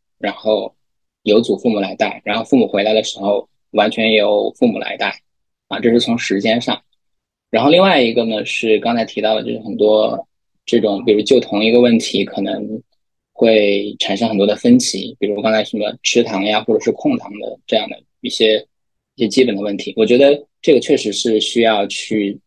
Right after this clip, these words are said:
来去做非常正式和清晰的这样的一个沟通，而且我相信祖父母的，如果说目标一致的话，他们是能够理解的，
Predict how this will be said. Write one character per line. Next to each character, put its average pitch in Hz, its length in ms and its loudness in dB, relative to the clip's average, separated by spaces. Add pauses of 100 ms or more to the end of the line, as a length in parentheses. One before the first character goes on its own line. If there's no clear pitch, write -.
来 95 260 0
去 113 220 0
做 104 300 4
非 113 180 2
常 104 260 -6 (600)
正 123 280 4
式 107 360 2
和 104 680 2 (220)
清 127 240 4
晰 135 100 0
的 113 100 6
这 113 120 0
样 107 120 0
的 101 60 -2
一 101 40 -2
个 107 100 -2
沟 117 180 4
通， 117 440 -2
而 120 120 2
且 117 240 2
我 98 180 4
相 139 240 2
信 147 200 2
祖 - 160 -6
父 - 120 -2
母 214 200 -4
的， - 200 -4 (360)
如 131 100 4
果 147 100 6
说 151 120 4
目 165 160 4
标 135 200 4
一 104 120 -2
致 110 160 -4
的 98 100 -8
话， - 160 -12
他 - 140 -6
们 123 80 0
是 - 120 -6
能 101 140 -4
够 113 100 -2
理 98 160 -6
解 - 220 -8
的， - 80 -18